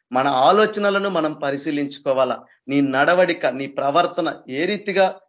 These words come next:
నువ్వు దేవునికి అంగీకారంగా? ఎందుకు "ఈయన నా ప్రియకుమారుడు, ఈయన యందు నేను ఆనందిస్తున్నానని" దేవుడు సాక్ష్యం ఇచ్చిండంటే, ఆయన ఎప్పుడైతే ఆ యోర్దాన్ నది దగ్గర బాప్తిసం ఇచ్చు యోహాను తర్వాత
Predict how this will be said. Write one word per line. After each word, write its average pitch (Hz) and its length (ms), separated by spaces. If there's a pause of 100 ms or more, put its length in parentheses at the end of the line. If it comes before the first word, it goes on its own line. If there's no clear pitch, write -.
(120)
నువ్వు 147 160
దేవునికి 165 500
అంగీకారంగా? 139 760 (140)
ఎందుకు 202 560 (220)
"ఈయన 165 180
నా 180 140
ప్రియకుమారుడు, 190 960
ఈయన 160 180
యందు 165 300
నేను 175 240
ఆనందిస్తున్నానని" 160 960
దేవుడు 143 380
సాక్ష్యం 156 480
ఇచ్చిండంటే, 156 680 (280)
ఆయన 170 140
ఎప్పుడైతే 214 920 (200)
ఆ 147 40
యోర్దాన్ 185 500
నది 175 160
దగ్గర 170 400
బాప్తిసం 180 600
ఇచ్చు 175 200
యోహాను 160 440
తర్వాత 156 540